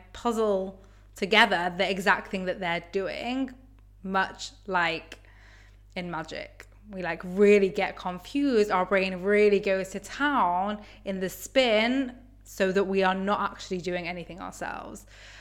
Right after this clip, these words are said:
So my own coach recently had me lead a call in her community, helping people achieve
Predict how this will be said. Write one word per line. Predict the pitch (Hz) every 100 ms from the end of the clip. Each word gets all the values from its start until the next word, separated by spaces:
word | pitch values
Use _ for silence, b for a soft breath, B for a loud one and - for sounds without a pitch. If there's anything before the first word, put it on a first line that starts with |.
| B
So | - 208 202 202 -
my | 214 208
own | 226 233
coach | 208 196 - -
recently | 202 196 202 190
had | 185 190
me | 190
lead | 190 196
a |
call | 190 - 196 185
in | 175
her | 185
community, | 180 196 262 330 311 233
helping | 202 202 208 202
people | 208 202 185 185
achieve | 190 - 196 185 180 180